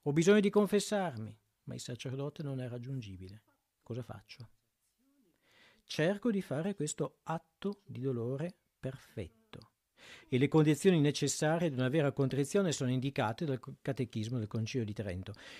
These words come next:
In primo luogo è necessario avere odio e dolore di tutti i peccati che abbiamo commessi.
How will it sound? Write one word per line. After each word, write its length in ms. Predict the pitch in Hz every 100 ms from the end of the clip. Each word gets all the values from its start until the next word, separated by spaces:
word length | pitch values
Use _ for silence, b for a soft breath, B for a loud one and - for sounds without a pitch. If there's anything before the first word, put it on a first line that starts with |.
| B
In 180 | 127 147
primo 260 | 151 156 160
luogo 340 | 156 160 160
è 40 |
necessario 560 | 151 147 156 - 151 147
avere 420 | 147 151 127 - -
odio 440 | 170 226 226 214
e 40 |
dolore 440 | 196 180 180 170 143
di 140 | 127
tutti 240 | 156 220 165
i 40 |
peccati 440 | 151 135 170 185
che 100 | 170
abbiamo 320 | 143 147 160 131
commessi. 720 | 131 123 123 107 - -